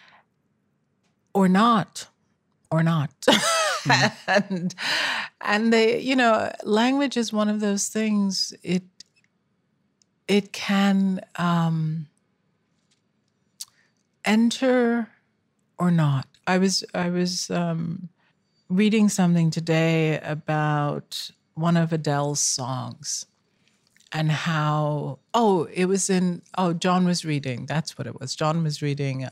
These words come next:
Speaker 1: um, Noir's book, Animal Joy, and she was writing about how psychoanalysts, um, are interested in Adele's songs because people have such profound, um, reactions to them.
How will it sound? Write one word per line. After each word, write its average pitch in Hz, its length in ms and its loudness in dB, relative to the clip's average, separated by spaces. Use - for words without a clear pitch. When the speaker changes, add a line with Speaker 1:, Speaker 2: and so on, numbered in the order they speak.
Speaker 1:
um, 135 400 -6
Noir's 135 640 -2
book, 139 460 -2
Animal 165 420 2
Joy, 135 460 -2
and 156 240 -2
she 165 120 -4
was 156 340 -2
writing 202 440 0
about 147 640 -4
how 151 340 -4
psychoanalysts, 139 1000 -6
um, 147 420 -2
are 156 180 -2
interested 160 920 -2
in 147 720 -6
Adele's 151 480 -2
songs 151 600 -2
because 160 380 -2
people 165 360 -4
have 151 240 -2
such - 360 -4
profound, 131 1040 -6
um, 131 520 -2
reactions 143 680 -4
to 123 160 -8
them. 120 340 -12